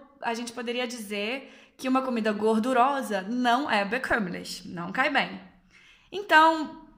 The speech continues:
vamos traduzir a palavra aqui nesse episódio do podcast como digestível, às vezes,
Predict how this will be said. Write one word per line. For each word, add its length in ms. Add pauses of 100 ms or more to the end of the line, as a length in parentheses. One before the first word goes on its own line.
(140)
vamos 260
traduzir 340
a 80
palavra 380
aqui 200
nesse 220
episódio 380
do 80
podcast 560
como 180
digestível, 880
às 160
vezes, 480